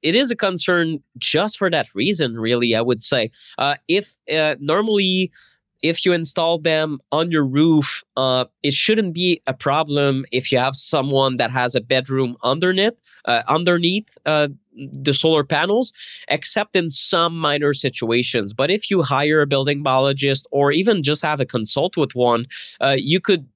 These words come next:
tell them that, for example, if you have a bedroom in the attic or something very, very close, a pillow very close to the solar panels, let's say within, within an arm's length on the roof, you, you would have your bed in that side of,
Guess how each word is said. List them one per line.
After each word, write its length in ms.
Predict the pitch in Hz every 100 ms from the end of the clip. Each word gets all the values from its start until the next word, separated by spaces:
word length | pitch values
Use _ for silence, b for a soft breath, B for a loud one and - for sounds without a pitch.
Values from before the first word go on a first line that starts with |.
| _ -
tell 220 | 151 175
them 220 | 170 131
that, 360 | 127 165 143 -
for 120 | 143
example, 520 | 123 139 135 139 123
if 180 | 127 131
you 80 | 139
have 160 | 139 123
a 40 |
bedroom 400 | 113 131 139 139
in 160 | 131 123
the 180 | 113 113
attic 560 | 131 139 135 135 131 -
or 160 | 131 113 B B
something 500 | - 190 175 165 127 110
very, 460 | 143 151 165 160
very 280 | 143 139 131
close, 400 | - - 131 127
a 60 | 117
pillow 480 | - 170 180 160 120
very 320 | 143 196 180
close 340 | 139 127 117
to 60 | 123
the 120 | 117
solar 340 | - 135 123
panels, 480 | 110 117 117 117 110
let's 160 | 123 120
say 80 | 147
within, 320 | 127 143 139 B B
within 220 | - 147 160
an 100 | 135
arm's 380 | 131 147 139 113
length 500 | 120 120 101 92 - - -
on 220 | 131 127
the 100 | 117
roof, 420 | 117 123 113 -
you, 240 | 117 110 B B -
you 80 |
would 100 | 131
have 200 | 135 139 120
your 100 | 117
bed 320 | 107 117 117
in 160 | 113 110
that 200 | 110 -
side 380 | - 110 110
of, 160 | 107